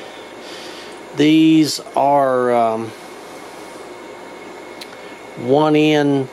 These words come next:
thirty-two thirteens and thirty-two thirteen Rs, which means that, uh, it just means that the cathode on this one is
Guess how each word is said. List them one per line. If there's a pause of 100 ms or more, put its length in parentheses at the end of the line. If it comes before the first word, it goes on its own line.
(580)
thirty-two
thirteens (1400)
and
thirty-two
thirteen (180)
Rs, (1120)
which
means
that,
uh,
it
just
means
that
the
cathode
on
this
one
is